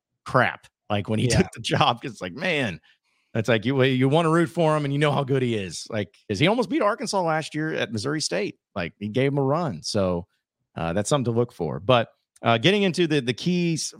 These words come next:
Speaker 1: for this particular game, we'll, uh, we'll go ahead and start with you, Andrew. For Texas A and M to win this game, what would you say,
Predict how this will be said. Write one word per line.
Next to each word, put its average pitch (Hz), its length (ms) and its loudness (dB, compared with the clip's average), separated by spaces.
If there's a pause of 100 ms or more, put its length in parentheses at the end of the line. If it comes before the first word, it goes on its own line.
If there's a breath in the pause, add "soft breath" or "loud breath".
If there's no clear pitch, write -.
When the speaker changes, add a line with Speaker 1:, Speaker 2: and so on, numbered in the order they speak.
Speaker 1:
for 143 320 2
this 127 260 -2
particular 117 600 -2
game, 98 420 0 (420)
we'll, 110 220 2
uh, 104 160 2
we'll 113 100 -4
go 127 100 2
ahead 123 100 2
and 110 100 -4
start 117 180 0
with 101 140 -2
you, 107 140 0
Andrew. 98 460 0 (380)
For 180 400 4
Texas 156 480 -4
A 143 120 0
and 127 100 -2
M 123 140 -2
to 120 120 -6
win 113 300 -4
this 101 320 -6
game, 80 400 -6 (460)
what 139 320 2
would 135 140 -4
you 127 100 -2
say, 120 540 0